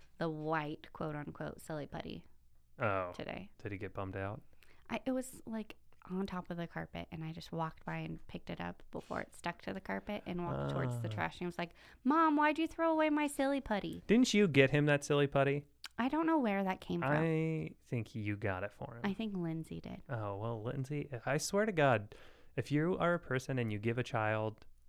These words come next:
Speaker 2: silly putty, you need to rethink some things
Speaker 1: Oh,
Speaker 2: that
Speaker 1: I
Speaker 2: you're
Speaker 1: told him
Speaker 2: doing.
Speaker 1: I'd get him more.
Speaker 2: Really?
Speaker 1: Yeah.
Speaker 2: Silly putty is the worst thing.
Speaker 1: Because it gets in everything?
Speaker 2: Yes,
Speaker 1: Yeah.
Speaker 2: it gets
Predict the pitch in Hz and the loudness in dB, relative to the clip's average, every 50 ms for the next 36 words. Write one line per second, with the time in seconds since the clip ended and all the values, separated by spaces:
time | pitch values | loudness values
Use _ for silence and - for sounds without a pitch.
0 | - - - - - - 131 120 113 117 113 - 123 120 120 120 123 120 117 120 | -20 -20 -20 -8 -2 2 2 4 4 2 0 2 0 0 2 0 -2 -2 0 0
1 | 123 127 131 127 127 120 110 104 107 110 110 107 - - 104 95 95 92 - - | 0 2 2 2 0 0 0 0 0 0 0 -2 -4 -6 -6 -6 -6 -8 -12 -14
2 | - - - - 113 98 92 - 107 98 95 95 95 98 - 226 220 208 208 214 | -16 -12 -8 -6 -6 -6 -4 -4 -4 -2 -2 -4 0 4 6 8 8 8 6 4
3 | - 254 240 226 208 190 185 180 180 - 180 170 160 156 151 156 160 151 147 151 | 2 0 2 2 2 2 0 -2 -4 -6 -8 -6 -6 -8 -8 -8 -8 -8 -10 -12
4 | 160 - - _ _ _ _ _ - 127 117 131 156 180 196 220 233 226 - - | -16 -20 -20 _ _ _ _ _ -2 2 6 6 6 6 6 4 2 -2 -6 -12
5 | - - - 277 262 202 165 165 - - - - - - - - - - 165 180 | -18 -12 -8 -8 -6 -6 -8 -10 -14 -20 -20 -20 -20 -20 -20 -10 -2 2 4 4
6 | 185 185 - 196 196 202 202 185 165 - - 185 185 185 165 160 165 175 180 185 | 4 4 4 2 2 2 2 0 -2 -2 0 0 0 0 -2 -2 -2 0 0 0
7 | 196 208 214 208 208 208 - - - - 208 214 220 226 220 214 214 214 208 202 | 0 0 -2 -2 -4 -6 -10 -12 -6 -4 -4 -2 -2 -2 -2 -2 -2 -4 -4 -4
8 | 190 180 170 156 123 117 - - - 196 190 - - 185 - - 160 - 175 - | -4 -4 -2 -2 -4 -4 -6 -10 -10 -10 -10 -6 -8 -8 -8 -8 -10 -10 -10 -10
9 | - - 208 208 214 220 240 226 - - 254 254 262 247 - - - - - - | -10 -10 -8 -6 -6 -6 -8 -10 -10 -8 -8 -8 -8 -10 -12 -20 -20 -12 -4 -2
10 | 151 170 185 196 202 214 208 202 180 - - 139 135 131 165 160 - | 0 2 2 2 2 2 2 2 2 0 0 -2 0 0 -2 -2 -2